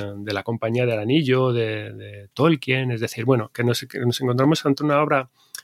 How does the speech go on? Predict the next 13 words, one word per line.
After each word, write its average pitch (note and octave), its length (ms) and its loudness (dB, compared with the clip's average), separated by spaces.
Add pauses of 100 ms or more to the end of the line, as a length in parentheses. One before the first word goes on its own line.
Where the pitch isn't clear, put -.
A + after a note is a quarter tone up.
(140)
de C3 120 0
fantasía, F#3+ 640 2 (520)
pero C#3+ 200 2
de D3 80 4
esas G3 180 0
que E3 120 0
pivotan D3 420 2
siempre D#3+ 280 0
a C3+ 60 4
dos A#2+ 180 0
aguas, A2 380 0
¿no? D3+ 140 -6
Porque C#3+ 480 0